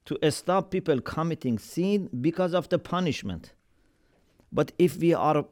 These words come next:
brought up properly, if we have developed our character properly, we should not have even little interest in doing ghaibah.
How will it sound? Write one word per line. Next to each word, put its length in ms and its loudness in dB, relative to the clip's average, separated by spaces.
brought 540 0
up 200 -2
properly, 720 -2
if 160 -6
we 80 -2
have 260 -4
developed 520 0
our 120 -2
character 560 -6
properly, 840 -6
we 160 0
should 220 0
not 180 0
have 380 0
even 340 0
little 540 0
interest 640 2
in 180 2
doing 240 6
ghaibah. 400 2